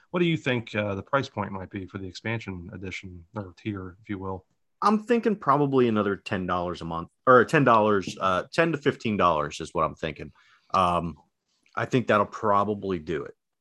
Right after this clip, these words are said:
Speaker 1: Yeah, I think it's gonna jump the family plan to forty-nine ninety-nine.
Speaker 2: Yep.
Speaker 1: And then I think, yeah, I think you're right. I think it'll jump that one fifteen, and then it'll drop, jump this, the, uh, single one up to,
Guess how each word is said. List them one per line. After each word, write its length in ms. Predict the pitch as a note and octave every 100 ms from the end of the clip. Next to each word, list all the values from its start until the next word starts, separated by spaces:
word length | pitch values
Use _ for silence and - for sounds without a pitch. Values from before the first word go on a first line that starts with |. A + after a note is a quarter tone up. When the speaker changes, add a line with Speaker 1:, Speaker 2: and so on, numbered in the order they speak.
| _ _ _ _ _
Speaker 1:
Yeah, 380 | C#3+ D3 C3+ C3
I 80 | E3
think 240 | E3 F3+ E3+
it's 400 | C3+ A2 - -
gonna 220 | C3 A#2+
jump 420 | F#2+ A#2 A2+ -
the 300 | G#2+ G2+ G2
family 420 | - G#2+ A2 A2
plan 320 | G#2+ - G#2+
to 60 | G2
forty-nine 580 | - G#2 G#2 G#2 G2+ G2+
ninety-nine. 640 | G2+ G#2 G2 F#2 F#2 F#2 - _ _ _ _ _ _ _ - -
Speaker 2:
Yep. 140 | A2 G2+
Speaker 1:
And 120 | G2+
then 480 | G2+ G2 F#2+ F#2+ - _ _ _ -
I 100 | F#2+
think, 300 | A2+ G#2 G#2+
yeah, 100 | F2+
I 140 | F2
think 180 | A2+ G2+
you're 100 | F#2+
right. 240 | F#2 F2+
I 80 | F#2+
think 280 | - A#2 A2+
it'll 180 | G2+ F2+
jump 300 | G#2+ A2+ -
that 260 | G#2+ A2
one 160 | G#2 F#2+
fifteen, 800 | G#2+ F#2+ - G#2+ G2+ G2 F#2+ F2+ _ _ _ _ _ -
and 240 | F#2+ F#2
then 200 | F#2 F#2
it'll 200 | F#2 F#2+
drop, 440 | F2 F2+ F2+ F#2 G#2+
jump 300 | G2 G2 F2
this, 260 | F2+ E2+ - -
the, 280 | F2+ F2+ F2
uh, 80 |
single 460 | E2+ A2 F#2+ F#2 E2+ _ A2
one 220 | G2 F#2
up 120 | -
to, 120 | G2